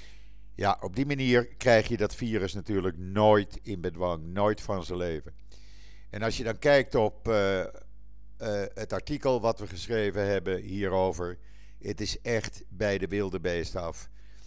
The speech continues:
Wat daar is gebeurd, eh, ik zat dat gisteravond met ongeloof te bekijken op televisie. Dit is ongekend voor Israël.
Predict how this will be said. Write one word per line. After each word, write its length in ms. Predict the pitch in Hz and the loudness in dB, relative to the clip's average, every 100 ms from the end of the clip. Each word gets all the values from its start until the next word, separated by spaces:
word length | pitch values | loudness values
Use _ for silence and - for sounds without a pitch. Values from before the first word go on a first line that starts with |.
| - - - | -12 -12 -6
Wat 140 | 101 | 0
daar 240 | 131 131 120 | 6 6 4
is 120 | 117 | 0
gebeurd, 640 | 113 95 113 107 104 - - | -2 2 4 4 2 -6 -12
eh, 500 | - 107 107 101 95 95 - 110 107 92 - | -8 -2 0 0 -2 -4 -10 -12 -14 -14 -14
ik 200 | 120 113 | -10 -4
zat 180 | 123 113 | 0 0
dat 140 | 104 | 0
gisteravond 880 | - 113 - 113 101 98 92 92 - - | -2 -2 0 4 4 4 2 -4 -10 -10
met 280 | 104 95 - | -6 -6 0
ongeloof 600 | 127 113 113 107 98 - | -2 0 2 4 4 2
te 100 | 92 | -6
bekijken 500 | 98 107 95 87 101 | -2 0 0 -2 -6
op 80 | |
televisie. 640 | - 95 90 87 82 82 - - - - - - - | -4 -4 -4 -6 -8 -10 -10 -12 -12 -12 -12 -12 -12
Dit 280 | 98 123 - | 0 0 0
is 260 | 110 101 | -2 -2
ongekend 800 | - 139 135 - - 120 107 92 - | 0 2 2 -4 0 4 4 2 -10
voor 380 | - 117 95 - | -2 4 4 4
Israël. 520 | 135 120 101 82 69 | 2 2 4 2 2